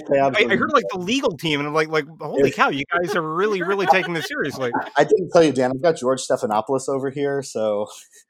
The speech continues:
Speaker 1: <laughs> I said I wasn't gonna prepare, but no.
Speaker 2: That guy's an angry drunk, so
Speaker 1: Oh,
Speaker 2: just,
Speaker 1: yeah.
Speaker 2: you know.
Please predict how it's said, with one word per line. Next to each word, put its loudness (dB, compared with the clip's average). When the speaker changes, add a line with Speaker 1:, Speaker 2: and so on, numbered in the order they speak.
Speaker 1:
<laughs> -20
I -2
said 6
I 8
wasn't 6
gonna -2
prepare, -2
but -10
no. -12
Speaker 2:
That 4
guy's 4
an -6
angry 0
drunk, -4
so -12
Speaker 1:
Oh, 0
Speaker 2:
just, 0
Speaker 1:
yeah. -2
Speaker 2:
you -4
know. -4